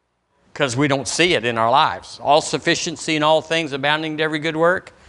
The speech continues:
You know, that's kinda, that's kinda imagery and, you know, "exceeding abundantly above all that you could ask or think." That's,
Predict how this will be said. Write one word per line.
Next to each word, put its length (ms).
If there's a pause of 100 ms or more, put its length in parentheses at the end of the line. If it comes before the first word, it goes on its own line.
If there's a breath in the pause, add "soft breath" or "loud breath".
(500 soft breath)
You 100
know, 220
that's 260
kinda, 460
that's 300
kinda 440
imagery 840
and, 180 (340 loud breath)
you 140
know, 200
"exceeding 600
abundantly 480
above 320
all 220
that 180
you 80
could 160
ask 320
or 80
think." 360
That's, 360